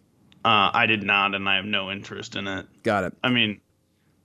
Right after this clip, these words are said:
Speaker 1: when I read an article like that, I'm like, "Yeah, dude, this is why you cover Florida."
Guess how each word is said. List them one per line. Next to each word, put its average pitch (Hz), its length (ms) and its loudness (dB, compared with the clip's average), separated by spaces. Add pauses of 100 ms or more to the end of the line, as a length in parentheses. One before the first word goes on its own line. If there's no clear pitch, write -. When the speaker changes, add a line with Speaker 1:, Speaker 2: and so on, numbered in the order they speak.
(320)
Speaker 1:
when 139 120 2
I 131 60 4
read 135 180 0
an 127 80 0
article 113 340 0
like 104 160 0
that, 107 160 2
I'm 104 120 -2
like, 101 240 -6
"Yeah, 104 160 0
dude, 104 380 -8 (160)
this 123 140 -2
is 117 80 -4
why 113 140 0
you 107 100 -2
cover 104 240 -8
Florida." 104 480 -10